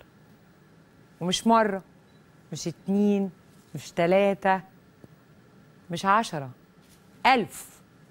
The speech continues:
وخليكي فاكرة وحاطة في دماغك كويس قوي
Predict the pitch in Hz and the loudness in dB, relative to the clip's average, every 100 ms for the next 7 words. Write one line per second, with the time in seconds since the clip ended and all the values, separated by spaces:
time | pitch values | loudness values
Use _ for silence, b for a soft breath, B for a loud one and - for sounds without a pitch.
0 | _ - - _ - - - - _ _ | _ -20 -20 _ -20 -20 -20 -20 _ _
1 | _ B B B - 143 180 196 220 190 | _ B B B -8 -2 0 0 -2 -2
2 | 156 143 175 - 202 156 147 165 185 - | -2 -4 -6 -4 -6 -6 -6 -6 -6 -2
3 | 170 175 - 170 151 | -2 -2 -4 -4 -4